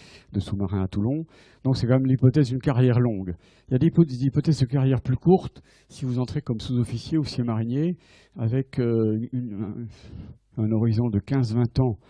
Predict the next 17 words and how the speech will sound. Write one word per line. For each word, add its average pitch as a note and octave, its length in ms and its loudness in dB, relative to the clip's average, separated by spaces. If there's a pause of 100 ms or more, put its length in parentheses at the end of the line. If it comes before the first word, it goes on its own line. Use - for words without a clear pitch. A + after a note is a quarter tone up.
(480)
comme A2 140 -2
atomicien, G#2 460 -4
par A2+ 120 -8
exemple. A#2 380 -4
Et G#2 80 -6
puis - 140 -8
après, D3 260 -6
je G#2+ 100 -6
vous G#2 140 -2
assure C#3 340 -4
que - 80 -2
vous G#2 240 0
avez, G#2+ 240 0
la A#2 140 -4
marine B2 260 -6
vous A2 220 2
aura G2+ 240 -2